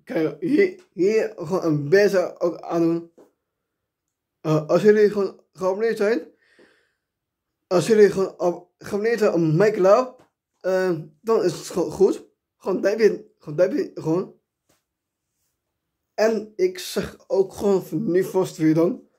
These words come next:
Eh, zoals dat ik jullie afspraak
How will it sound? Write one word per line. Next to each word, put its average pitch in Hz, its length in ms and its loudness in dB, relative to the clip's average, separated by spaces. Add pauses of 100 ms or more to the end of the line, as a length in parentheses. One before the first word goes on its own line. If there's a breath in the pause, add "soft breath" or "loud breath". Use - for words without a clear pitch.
(460)
Eh, 185 300 2 (1300)
zoals 233 460 2
dat 208 240 0
ik 196 280 -2
jullie 185 320 2
afspraak 202 560 2